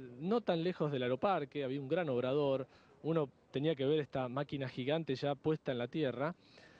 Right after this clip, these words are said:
En ese momento hubo algunas apelaciones judiciales, eh, de gente que se oponía, pero se vencieron, eh, y finalmente la máquina pudo empezar a trabajar. Eh,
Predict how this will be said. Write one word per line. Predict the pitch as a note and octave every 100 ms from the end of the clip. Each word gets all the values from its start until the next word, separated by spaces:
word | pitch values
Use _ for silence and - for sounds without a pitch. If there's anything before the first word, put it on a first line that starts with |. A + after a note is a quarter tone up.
| - -
En | -
ese | F3+ F#3+
momento | D#3+ F3+ F3+
hubo | F3+ D3+
algunas | C3+ D3 C3+ C3
apelaciones | A#2+ B2 A#2+ D3+ C#3+
judiciales, | B2+ B2+ - G3 F3 E3 F3 - - - -
eh, | B2 C#3 C3 A#2+ A#2 A2+ A2 G#2+ G2+
de | - -
gente | - D#3 B2+
que |
se | A#2 C3
oponía, | D#3+ F#3 D#3+ E3+
pero | F#3 F3
se | -
vencieron, | E3+ F3+ - G3+ D3+ E3+ G3 - - - - - - - -
eh, | D3
y | D#3+
finalmente | C#3+ D#3 D#3+ F#3 F3
la | D3+
máquina | D#3+ E3 D#3
pudo | C#3 D#3 D#3 D3
empezar | C3+ B2 B2 D#3 D3
a | C3 A#2+ A2+ G#2+
trabajar. | B2 B2 A#2 B2 G#2+ G#2 - - -
Eh, | - B2+